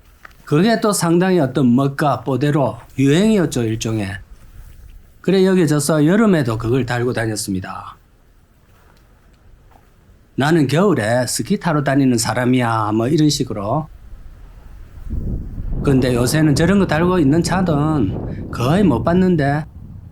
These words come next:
옛날에는 하여튼 그랬습니다. 자, 이 진부령 마을은 그 당시만 해도 알프스 리조트라는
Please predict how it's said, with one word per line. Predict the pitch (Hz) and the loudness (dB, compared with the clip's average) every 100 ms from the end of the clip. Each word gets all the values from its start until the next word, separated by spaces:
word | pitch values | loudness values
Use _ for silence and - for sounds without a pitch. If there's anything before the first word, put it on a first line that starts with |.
| - 143 | -4 2
옛날에는 | 170 196 226 247 | 4 6 4 4
하여튼 | 196 214 - 196 | 2 2 2 2
그랬습니다. | 139 160 180 160 120 98 - - - - _ _ _ _ _ _ _ _ - - - - - - - - - - - _ _ _ _ _ _ - - - | 2 0 2 2 2 -2 -6 -16 -20 -20 _ _ _ _ _ _ _ _ -20 -20 -20 -20 -20 -20 -20 -20 -20 -20 -20 _ _ _ _ _ _ -20 -20 -6
자, | 110 | -4
이 | 110 156 170 | 0 2 2
진부령 | 139 127 131 170 180 | 2 2 2 2 4
마을은 | 117 127 139 139 139 147 - _ - | 2 2 2 2 0 -2 -6 _ -2
그 | 175 | 0
당시만 | 185 160 160 220 190 151 | 2 2 2 2 2 2
해도 | 185 151 95 - - - - | 2 0 -4 -10 -20 -20 -10
알프스 | - 139 156 196 190 165 | -2 0 0 0 2 2
리조트라는 | 135 151 180 - 147 113 90 | 2 2 0 0 0 0 -2